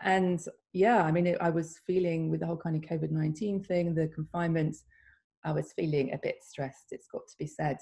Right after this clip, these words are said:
Um, so, uh, so many people use it for, for managing stress and anxiety. And there is some interesting research going on, particularly for social anxiety.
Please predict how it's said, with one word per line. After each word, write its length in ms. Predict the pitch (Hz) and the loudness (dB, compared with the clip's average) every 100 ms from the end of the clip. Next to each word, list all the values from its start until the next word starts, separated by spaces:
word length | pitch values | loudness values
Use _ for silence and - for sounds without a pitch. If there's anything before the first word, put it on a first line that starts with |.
| - _ - _ - | -14 _ -20 _ 4
Um, 600 | 180 180 185 185 190 - - | 6 8 6 4 2 -4 -18
so, 800 | - 208 196 190 196 196 196 190 | 4 10 12 12 12 12 12 12
uh, 640 | 196 185 185 180 180 180 180 - - _ | 8 8 8 8 8 8 4 -2 -16 _
so 160 | 220 | 2
many 260 | 208 226 220 | 6 6 6
people 300 | 220 208 185 | 2 2 4
use 240 | 196 196 | 4 2
it 180 | 180 - | 0 0
for, 240 | 170 160 156 | 0 0 0
for 60 | 175 | 0
managing 500 | 185 190 190 156 151 | 2 2 2 0 -4
stress 340 | - 147 - | -6 -10 -6
and 120 | 147 | -6
anxiety. 760 | 135 135 139 139 139 - 131 - _ _ _ _ | -4 -6 -6 -6 -8 -10 -10 -10 _ _ _ _
And 180 | 190 202 | 4 6
there 160 | 226 262 | 8 6
is 180 | 285 - | 4 2
some 600 | 240 220 208 202 196 196 | 4 6 6 6 4 2
interesting 1040 | 240 254 247 214 - 196 185 180 170 165 - | 4 4 4 -4 4 6 6 4 4 2 0
research 580 | 185 - 240 226 - 180 | 0 4 4 4 2 0
going 240 | 160 156 | 2 2
on, 140 | 147 | 0
particularly 440 | - - - 262 233 | -2 -6 -2 0 0
for 520 | - 208 202 196 196 | 0 6 8 8 8
social 520 | - 220 226 - 180 | 2 4 4 4 -2
anxiety. 840 | 160 151 156 147 143 143 151 143 | 0 -2 -2 -4 -4 -6 -10 -10